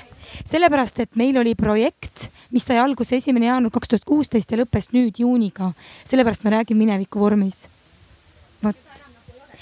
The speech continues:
See on praegu lõppenud, jah, see oligi projekt. Aga uus tuleb, just. Et, äh, et, äh, see läheb meil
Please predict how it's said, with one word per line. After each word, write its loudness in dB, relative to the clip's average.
See -2
on 2
praegu 2
lõppenud, 0
jah, 0
see 4
oligi 2
projekt. -2
Aga 2
uus 0
tuleb, 0
just. 0
Et, 2
äh, 0
et, -8
äh, 0
see -4
läheb 0
meil 0